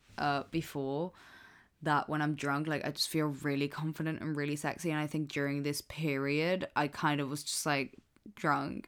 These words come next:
and just felt like I was the sexiest thing ever.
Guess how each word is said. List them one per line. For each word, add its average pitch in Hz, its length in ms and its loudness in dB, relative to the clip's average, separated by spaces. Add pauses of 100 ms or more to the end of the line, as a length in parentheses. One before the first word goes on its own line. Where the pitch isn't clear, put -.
and 185 180 -4
just 180 240 -4
felt 156 300 2
like - 180 -4
I 71 100 -2
was 165 200 -4
the 180 60 -6
sexiest - 640 -4
thing - 200 -4
ever. 156 400 -2